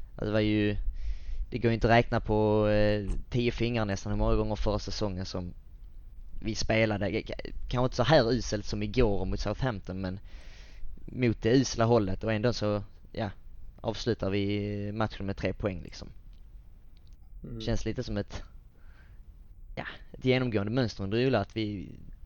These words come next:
Speaker 1: vi spelar inte alltid briljant, men vi lyckas på något sätt plocka poäng ändå. Och det är ju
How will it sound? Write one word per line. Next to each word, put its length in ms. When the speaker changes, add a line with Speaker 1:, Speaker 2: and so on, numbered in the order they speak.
Speaker 1:
vi 120
spelar 400
inte 160
alltid 360
briljant, 460
men 120
vi 40
lyckas 320
på 100
något 120
sätt 140
plocka 260
poäng 360
ändå. 340
Och 100
det 80
är 40
ju 280